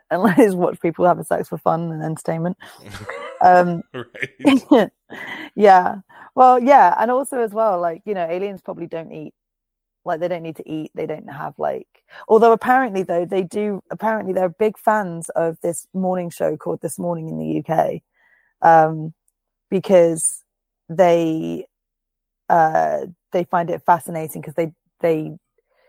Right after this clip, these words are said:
Speaker 1: cover a lot of topics about the human race. And so they find it fascinating to learn about humans from This Morning. So. <clears throat>
Speaker 2: Well,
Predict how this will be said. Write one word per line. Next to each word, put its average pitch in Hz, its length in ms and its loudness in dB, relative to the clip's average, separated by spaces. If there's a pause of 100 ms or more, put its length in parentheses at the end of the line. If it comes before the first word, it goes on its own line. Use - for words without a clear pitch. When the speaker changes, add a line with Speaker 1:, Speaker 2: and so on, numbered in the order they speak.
(1040)
Speaker 1:
cover 170 240 0
a 175 80 2
lot 170 140 0
of - 80 -12
topics - 580 -6
about 160 360 -4 (140)
the 170 80 -6
human 165 340 -8
race. 160 540 -6
And 156 240 -10
so - 160 -2
they 156 120 -2
find 156 260 -4
it 151 100 -8
fascinating 156 580 -4
to 156 100 -10
learn 156 180 -2
about 147 200 -4
humans 156 340 -10
from 156 220 -8
This 147 180 -6
Morning. 151 360 -8 (580)
So. 156 300 0 (400)
<clears throat> 220 220 8 (600)
Speaker 2:
Well, 220 180 -4